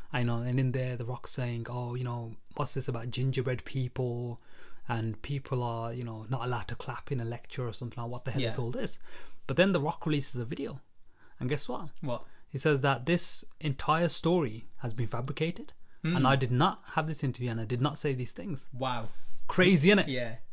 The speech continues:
Speaker 1: Crazy. So basically, there's a journalist at the Daily Star, and the entire, in newspaper, in fact,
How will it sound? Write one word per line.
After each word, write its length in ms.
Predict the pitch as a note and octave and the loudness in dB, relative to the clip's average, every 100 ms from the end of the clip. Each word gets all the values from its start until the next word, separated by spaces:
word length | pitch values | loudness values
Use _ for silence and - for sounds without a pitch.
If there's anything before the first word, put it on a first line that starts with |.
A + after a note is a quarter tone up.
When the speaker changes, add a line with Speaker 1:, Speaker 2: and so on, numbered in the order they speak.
| - | -6
Speaker 1:
Crazy. 640 | - D#3 F3 E3 C#3+ A2+ - - | 2 6 6 6 4 0 -8 -4
So 240 | - D#3+ | 8 8
basically, 460 | C3+ G#3+ C4 - D#3 | 10 8 6 4 4
there's 180 | G3+ | 6
a 60 | A3+ | 4
journalist 580 | D3 F3 A3 D3+ A2+ - | 4 4 6 4 0 -4
at 140 | D3+ | -2
the 60 | D3+ | 2
Daily 240 | D#3+ D3+ | 4 2
Star, 240 | B2 C3+ A#2+ | 0 -2 -2
and 120 | D#3 | 0
the 20 | F3+ | 2
entire, 460 | F#3+ F#3 F3+ - - | 4 4 4 2 0
in 180 | C#3 A#2 | 0 2
newspaper, 560 | F#3+ - C#3+ A#2 - A#2 | 2 0 -4 -6 -8 -10
in 100 | A2 | -10
fact, 380 | B2 - - | -12 -14 -18